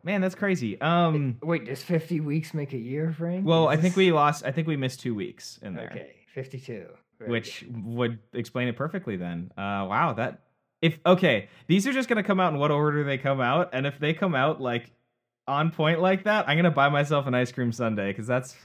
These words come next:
Speaker 1: that's legit.
Speaker 2: Uh, but
Speaker 1: Yeah.
Speaker 2: non-dairy ice cream, though.
Speaker 1: Well, I'm not buying you. You could buy yourself a non-dairy ice cream.
Speaker 2: I'll
Speaker 1: I
Speaker 2: buy
Speaker 1: think
Speaker 2: you a
Speaker 1: Dairy Queen is,
Speaker 2: non-dairy. <laughs>
Speaker 1: I think Dairy Queen is D Q now because I don't know if they can call themselves Dairy Queen. I don't remember if they actually have dairy anymore.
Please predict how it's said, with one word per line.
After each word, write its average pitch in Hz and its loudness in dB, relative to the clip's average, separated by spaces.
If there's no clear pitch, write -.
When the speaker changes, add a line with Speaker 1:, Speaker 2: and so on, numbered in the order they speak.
Speaker 1:
that's 127 -6
legit. 104 -6
Speaker 2:
Uh, 123 -12
but 180 2
Speaker 1:
Yeah. 349 4
Speaker 2:
non-dairy 143 2
ice 80 -18
cream, - -20
though. 55 -20
Speaker 1:
Well, 147 4
I'm 135 2
not 147 4
buying 123 4
you. 131 2
You 170 4
could 330 0
buy 226 4
yourself 170 4
a 320 0
non-dairy 117 2
ice 104 -2
cream. 110 -6
Speaker 2:
I'll 170 0
Speaker 1:
I 202 6
Speaker 2:
buy 175 6
Speaker 1:
think 160 4
Speaker 2:
you 175 8
a - 10
Speaker 1:
Dairy - 4
Queen 247 4
is, 226 2
Speaker 2:
non-dairy. - -8
<laughs> 139 -4
Speaker 1:
I 202 4
think 262 0
Dairy 196 6
Queen 190 2
is 156 2
D 151 0
Q 151 0
now 139 0
because 131 -4
I 135 -8
don't 156 -4
know 147 -4
if 147 -8
they 131 -8
can 120 -4
call 123 -6
themselves 170 -4
Dairy 175 -6
Queen. 175 -6
I 127 -6
don't 143 -4
remember 127 -4
if 123 -12
they 113 -6
actually 117 -6
have 101 -6
dairy 95 -4
anymore. 90 -6